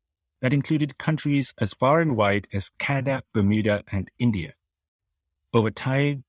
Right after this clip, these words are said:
as British power declined, the influence of the Commonwealth eroded. Unlike the U S attempt over Latin America, the British sphere of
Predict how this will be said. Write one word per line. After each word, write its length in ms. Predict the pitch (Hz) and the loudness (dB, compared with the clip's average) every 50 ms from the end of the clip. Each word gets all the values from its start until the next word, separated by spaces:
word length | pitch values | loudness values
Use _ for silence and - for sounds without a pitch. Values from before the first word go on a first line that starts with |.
| _ | _
as 180 | - 110 104 - | -2 -2 -2 -2
British 320 | _ - 107 113 104 - | _ -2 -2 -2 -2 -4
power 260 | - - 113 110 107 101 | -6 -6 -4 -2 -2 -4
declined, 680 | 98 101 - - - 123 120 123 123 127 131 127 - - _ _ _ _ _ - | -4 -8 -12 -10 -8 -6 -4 -2 -2 -2 -4 -6 -8 -12 _ _ _ _ _ -6
the 80 | 123 | -6
influence 560 | - - 151 156 143 - 147 147 147 143 - - _ | -2 0 0 0 0 -2 -4 -4 -4 -4 -6 -8 _
of 100 | 113 113 | -4 -2
the 100 | 120 107 | -2 -2
Commonwealth 640 | - - - 131 123 123 117 117 113 117 113 110 - _ _ _ _ | -4 -2 0 0 2 2 2 0 0 -2 -4 -6 -8 _ _ _ _
eroded. 560 | 98 95 85 87 98 98 92 - - - - _ _ _ _ _ _ _ _ _ _ _ _ _ _ _ _ _ _ _ | -4 -4 0 0 2 2 2 0 -4 -8 -14 _ _ _ _ _ _ _ _ _ _ _ _ _ _ _ _ _ _ _
Unlike 340 | 156 185 196 185 165 147 - | -2 0 2 0 0 -2 -2
the 120 | - 107 | -4 -4
U 160 | 101 107 113 113 | -2 0 0 -2
S 140 | 107 - | -2 -2
attempt 400 | 107 95 - - 123 117 104 - | -8 -10 -4 -2 0 0 0 -2
over 160 | 107 95 95 90 | -4 -2 -2 -2
Latin 300 | 90 98 92 - 95 87 | -4 -4 -6 -6 -8 -4
America, 500 | 80 104 120 135 123 - - - 78 - _ _ _ _ _ _ _ _ | 0 0 2 2 0 -2 -6 -12 -12 -12 _ _ _ _ _ _ _ _
the 80 | - 101 | -14 -4
British 280 | 104 151 175 185 - - | 0 2 2 2 0 -4
sphere 440 | - - _ _ 147 139 139 127 | -10 -18 _ _ 4 6 6 6
of 100 | - 95 | 4 2